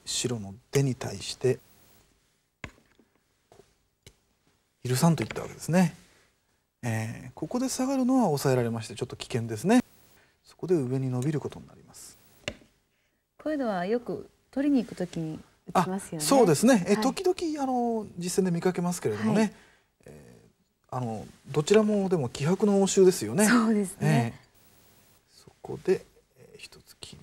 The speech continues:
Speaker 1: りを打ちましたね。
Speaker 2: はい。
Speaker 1: この切りがね、あの、さばきの時によく使う様子見というやつですね。
Speaker 2: はい。
Speaker 1: えー。
Speaker 2: これはこちらを抱えると？
Speaker 1: え、抱えますと今度はこちら方面にいろいろな利きができましてね。
Speaker 2: はい。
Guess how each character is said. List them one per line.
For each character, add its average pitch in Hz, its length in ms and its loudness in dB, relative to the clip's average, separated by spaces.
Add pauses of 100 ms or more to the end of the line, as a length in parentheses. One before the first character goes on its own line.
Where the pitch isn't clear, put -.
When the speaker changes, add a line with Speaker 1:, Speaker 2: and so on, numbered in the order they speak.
Speaker 1:
り - 60 -12
を 277 60 -8
打 220 80 -8
ち - 140 -8
ま - 140 -6
し - 100 -8
た - 100 -16
ね。 175 80 -8
Speaker 2:
は - 40 -18
い。 - 40 -18 (220)
Speaker 1:
こ - 140 -14
の 156 100 -8
切 185 200 -10
り 214 100 -2
が 170 140 0
ね、 196 280 2 (720)
あ - 140 -8
の、 50 460 -8
さ - 160 -2
ば 160 140 0
き 175 120 -2
の 170 80 2
時 175 240 0
に 139 80 2
よ 139 140 2
く 131 100 -2
使 - 260 -2
う 117 160 0
様 135 220 8
子 185 140 0
見 190 100 2
と 165 100 6
い 117 40 4
う - 20 0
や 101 100 -2
つ - 120 -12
で 104 80 -14
す - 80 -10
ね。 196 120 2
Speaker 2:
は 226 160 2
い。 190 200 -6
Speaker 1:
え 113 280 -10
ー。 135 140 -20 (320)
Speaker 2:
こ 269 60 -4
れ 269 100 4
は 240 300 0 (340)
こ - 140 -20
ち - 80 -2
ら 277 160 2
を 269 60 -2
抱 277 360 -4
え 285 80 0
る 247 120 0
と？ 220 240 -8 (320)
Speaker 1:
え、 143 80 -4
抱 190 360 0
え 247 60 2
ま 240 140 0
す - 100 -8
と 190 100 -4
今 185 200 -2
度 165 80 2
は 165 100 2
こ - 160 -4
ち 185 100 0
ら 208 80 6
方 214 200 0
面 170 200 -2
に 127 60 -2
い 127 60 -2
ろ 139 120 2
い 135 40 0
ろ 135 80 0
な 135 100 -2
利 127 40 -6
き - 200 -14
が 131 80 0
で 123 120 -2
き 120 100 -8
ま 120 100 -4
し - 80 -10
て - 80 -14
ね。 104 80 -14
Speaker 2:
は 120 180 2
い。 190 120 -2